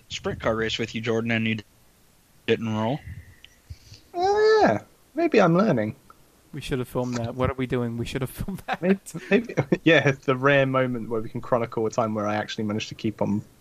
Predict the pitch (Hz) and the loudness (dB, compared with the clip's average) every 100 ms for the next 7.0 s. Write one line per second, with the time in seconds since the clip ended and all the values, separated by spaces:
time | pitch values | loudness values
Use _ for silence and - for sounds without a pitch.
0 | - 123 110 - 110 101 104 98 101 - | 0 4 4 4 4 4 2 0 -4 -8
1 | _ _ _ - - 131 143 175 170 135 | _ _ _ -8 2 6 6 4 0 0
2 | - 147 - 165 - 170 175 131 175 147 | 4 2 4 4 10 10 10 6 6 6
3 | 151 147 147 147 143 135 - 151 147 113 | 4 4 4 4 4 2 2 2 2 -2
4 | - 139 135 - 113 113 113 120 117 113 | -2 -2 -4 -4 -6 -8 -6 -6 -6 -6
5 | 120 113 107 - _ - 151 135 123 - | -6 -4 -6 -8 _ -8 -4 -2 -2 -6
6 | - - - _ 170 151 - - - 165 | -12 -14 -20 _ -2 -2 -2 -6 -2 0